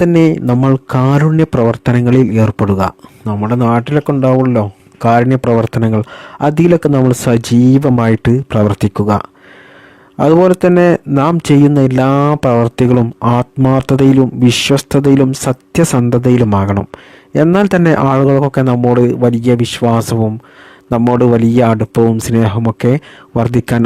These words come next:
അത് കാരണമാകും. അപ്പോൾ ഞാൻ ഇനി പറഞ്ഞു തന്ന ഈ കാര്യങ്ങളുണ്ടല്ലോ, ഇത് നിങ്ങളുടെ ലൈഫിൽ കൊണ്ടുവന്നാൽ തന്നെ ആളുകൾക്കൊക്കെ നിങ്ങളോട് ഇഷ്ടം വർദ്ധിക്കും, സ്നേഹം വർദ്ധിക്കും.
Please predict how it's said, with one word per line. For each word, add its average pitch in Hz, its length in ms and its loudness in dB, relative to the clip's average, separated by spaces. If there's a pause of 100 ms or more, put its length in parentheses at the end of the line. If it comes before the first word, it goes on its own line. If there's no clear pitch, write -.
അത് 107 200 -2
കാരണമാകും. 104 580 -2 (840)
അപ്പോൾ 170 280 0 (160)
ഞാൻ 156 220 2
ഇനി 170 120 4 (100)
പറഞ്ഞു 151 260 2
തന്ന 147 140 2 (140)
ഈ 143 40 4 (140)
കാര്യങ്ങളുണ്ടല്ലോ, 120 800 0 (500)
ഇത് 170 220 2
നിങ്ങളുടെ 156 340 2 (120)
ലൈഫിൽ 117 420 2
കൊണ്ടുവന്നാൽ 113 580 0 (100)
തന്നെ 113 220 0 (440)
ആളുകൾക്കൊക്കെ 127 680 -2 (100)
നിങ്ങളോട് 113 400 0 (200)
ഇഷ്ടം 117 340 -4
വർദ്ധിക്കും, 107 460 -6 (280)
സ്നേഹം 143 480 0
വർദ്ധിക്കും. 123 460 -2